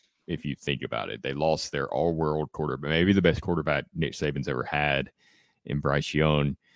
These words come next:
You lose Will Anderson, you know, a top three draft pick, edge rusher. You've got to replace those guys. We still don't know who Alabama's quarterback is gonna be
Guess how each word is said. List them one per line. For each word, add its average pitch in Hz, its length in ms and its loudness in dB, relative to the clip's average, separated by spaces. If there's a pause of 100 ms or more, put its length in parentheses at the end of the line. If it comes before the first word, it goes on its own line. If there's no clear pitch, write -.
(300)
You 82 140 0
lose 87 220 4
Will 87 240 6
Anderson, 82 720 2
you - 120 -8
know, 76 120 -2
a 71 60 -4
top - 280 -6
three 76 180 -4
draft 73 340 -4
pick, 76 280 -6
edge 76 220 -2
rusher. 73 540 0
You've 71 180 -4
got 78 140 0
to 80 100 0
replace 76 380 -4
those 73 180 -4
guys. 71 320 -6
We 78 60 -12
still 98 220 0
don't 95 120 0
know 78 120 0
who 78 160 -2
Alabama's 71 440 -4
quarterback 82 480 -2
is - 80 -14
gonna 71 140 -2
be 73 280 -2